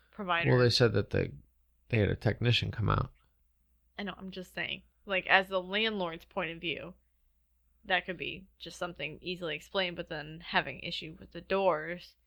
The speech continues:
Speaker 2: Yeah.
Speaker 1: he's probably thinking, "Oh gosh, was there some,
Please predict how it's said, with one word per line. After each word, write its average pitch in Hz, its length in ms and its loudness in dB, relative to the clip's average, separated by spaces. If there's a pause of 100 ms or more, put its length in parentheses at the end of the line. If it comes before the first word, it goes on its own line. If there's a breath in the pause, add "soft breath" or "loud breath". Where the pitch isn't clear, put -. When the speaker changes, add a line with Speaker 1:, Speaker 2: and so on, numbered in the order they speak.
(220)
Speaker 2:
Yeah. 107 320 -2 (440)
Speaker 1:
he's 190 180 -12
probably 185 340 -16
thinking, 165 360 -12
"Oh 175 180 -4
gosh, 170 440 -10
was 156 140 -18
there 160 160 -6
some, 170 340 -8